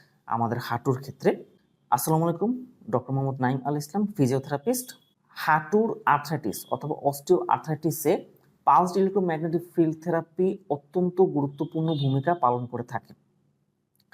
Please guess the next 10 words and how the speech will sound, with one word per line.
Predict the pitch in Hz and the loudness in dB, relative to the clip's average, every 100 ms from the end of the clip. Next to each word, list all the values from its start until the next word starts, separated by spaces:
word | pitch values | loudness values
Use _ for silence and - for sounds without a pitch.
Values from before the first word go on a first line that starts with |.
| _ - - _ | _ -20 -20 _
চলুন | - 214 185 - - | 4 6 6 2 -2
আগে | - 135 151 | 0 2 2
জেনে | 143 143 | 2 0
নেওয়া | 151 156 | -2 -4
যাক | 147 180 | -2 -2
যে | 170 143 | -2 -4
হাঁটুর | 139 123 123 165 - 120 | -2 -4 0 0 0 -4
osteoarthritis-টা | 127 - 156 135 - 147 - 139 - 190 262 - _ _ | -4 0 2 2 -2 -8 -6 -8 0 0 0 -6 _ _
আসলে | - 131 143 139 | -6 -4 0 0
কি। | 139 117 | 0 -6